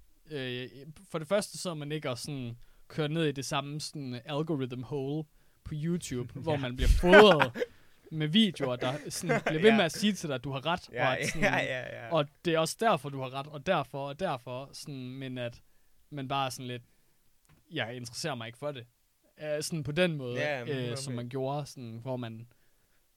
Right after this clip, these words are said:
Speaker 1: nærmest, altså, prøvede at finde mere information,
Speaker 2: Mm.
Speaker 1: og sådan, ja.
Speaker 2: Ja,
Speaker 1: Men jeg,
Speaker 2: det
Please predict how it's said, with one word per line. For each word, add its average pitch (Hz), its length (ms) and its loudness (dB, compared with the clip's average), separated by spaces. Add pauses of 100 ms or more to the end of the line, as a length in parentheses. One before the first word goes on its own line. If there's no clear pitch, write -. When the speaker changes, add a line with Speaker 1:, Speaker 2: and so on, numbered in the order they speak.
(380)
Speaker 1:
nærmest, 139 560 -4
altså, 139 200 -6
prøvede 147 260 -2
at 143 60 -2
finde 135 200 -6
mere 147 200 2
information, 135 640 -2
Speaker 2:
Mm. 117 60 -8
Speaker 1:
og 120 180 -6
sådan, 120 420 -12 (1120)
ja. 151 40 -8
Speaker 2:
Ja, - 1200 -14
Speaker 1:
Men 143 80 -2
jeg, 135 100 -4
Speaker 2:
det 127 80 -14